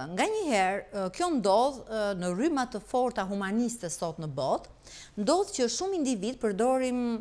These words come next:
konceptin, ë, e vën veten në vendin e tjetrit, për shembull në psikologjinë e kemi quajtur empati. Duke e vënë veten në vendin e tjetrit, ti kupton çfarë përjeton ai personi që rri në rrugë dhe nuk ka asgjë për të jetuar. Ose ta vësh veten në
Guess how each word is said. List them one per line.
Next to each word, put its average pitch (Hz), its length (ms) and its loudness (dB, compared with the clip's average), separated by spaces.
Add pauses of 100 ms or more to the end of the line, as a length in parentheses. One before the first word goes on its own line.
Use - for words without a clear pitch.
(320)
konceptin, 240 680 0 (100)
ë, 208 280 -4 (260)
e 202 180 0
vën 240 160 2
veten 254 240 2
në 226 80 2
vendin 247 300 0
e - 0 - (100)
tjetrit, 233 240 -4
për 214 160 -6
shembull 220 240 -4
në 202 140 -6
psikologjinë 262 640 -4
e 208 80 -6
kemi 208 180 -4
quajtur 240 300 -2 (180)
empati. 262 640 -4 (500)
Duke 190 240 0
e 180 80 0
vënë 302 160 2
veten 359 320 0
në 320 80 0
vendin 320 320 0
e 320 80 -6
tjetrit, 202 540 0
ti 370 100 4
kupton 208 540 2
çfarë 370 260 4
përjeton 392 480 2
ai 320 160 0
personi 294 480 -2
që 277 140 -2
rri 320 160 2
në 269 160 0
rrugë 233 340 0
dhe 247 80 0
nuk 247 140 -6
ka 247 160 2
asgjë 208 320 -2
për 190 100 -6
të 180 60 -4
jetuar. 156 480 -8 (880)
Ose 285 300 4
ta 247 160 8
vësh 302 180 0
veten 320 240 2
në 262 140 4